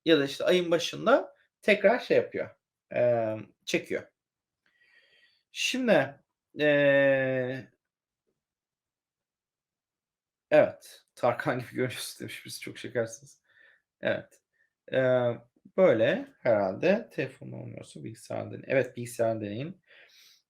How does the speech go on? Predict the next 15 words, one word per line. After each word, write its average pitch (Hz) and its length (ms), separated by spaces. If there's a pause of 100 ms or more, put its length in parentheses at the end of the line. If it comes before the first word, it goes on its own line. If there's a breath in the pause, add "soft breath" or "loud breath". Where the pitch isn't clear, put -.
(400)
Eee, 131 440 (320)
video 165 240
açıklama 160 460
kısmında 151 360
link 147 380
var. 135 140
Oradan 135 360
yönlendiriyorsunuz. 120 1000 (520)
Eee, 123 600 (140)
"Bulamadım." 151 520
demiş 117 340
bazıları. 113 540
Beyza 196 440 (160)
nasıl 196 320
bulamıyorlar? 160 600